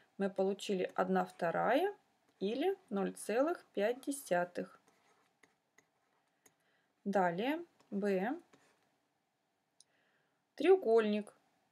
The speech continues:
поделили на четыре части, закрасили три, поэтому получаем три четвертых. Далее, В. Квадрат поделили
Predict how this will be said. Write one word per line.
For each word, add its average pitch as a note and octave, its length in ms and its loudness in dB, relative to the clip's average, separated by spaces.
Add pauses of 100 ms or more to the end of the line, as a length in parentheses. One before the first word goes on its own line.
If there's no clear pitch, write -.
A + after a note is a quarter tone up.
(100)
поделили G#3 540 2
на F4 140 4
четыре G#3+ 420 -2
части, G#3 600 -2 (280)
закрасили F#3+ 640 -4
три, A#3 360 -6 (380)
поэтому F#3 280 -4
получаем A3 640 -4 (460)
три A#3 340 -4 (500)
четвертых. F#3+ 920 0 (1120)
Далее, G#3 420 2
В. G#3 440 0 (2750)
Квадрат A#3 720 2 (180)
поделили G3+ 640 -2